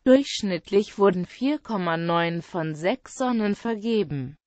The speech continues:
Dabei wurde das Hotel allgemein, die Zimmer, der Service, die Lage und das Essen, sowie die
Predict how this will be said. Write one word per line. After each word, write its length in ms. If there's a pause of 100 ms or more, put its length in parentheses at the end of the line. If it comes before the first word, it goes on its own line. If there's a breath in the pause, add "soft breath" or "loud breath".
Dabei 580
wurde 260
das 300
Hotel 460
allgemein, 880
die 220
Zimmer, 680
der 140
Service, 640
die 240
Lage 560
und 240
das 260
Essen, 560
sowie 380
die 400